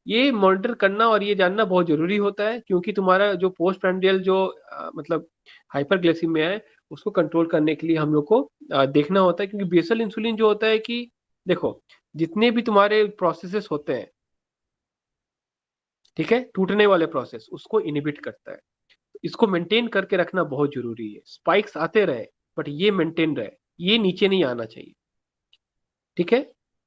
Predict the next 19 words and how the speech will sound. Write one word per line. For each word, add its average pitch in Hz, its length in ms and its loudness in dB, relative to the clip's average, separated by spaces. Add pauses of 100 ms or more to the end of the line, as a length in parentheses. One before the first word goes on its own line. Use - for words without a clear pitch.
(320)
और 180 360 2 (1500)
मतलब 208 320 2
ये 190 200 -2
जो 226 120 -6
तुम्हारे 226 260 -2
स्पाइक्स 196 440 -2
आ 180 100 4
रहे 185 100 0
हैं 202 40 2
वो 214 80 2
जनरल 214 240 0
क्यों 233 260 2
आ 165 40 4
रहे 143 100 0
हैं? 139 60 -10
क्योंकि 185 180 -6
हम 196 80 -4
खाना 208 300 0
खाए, 226 300 -6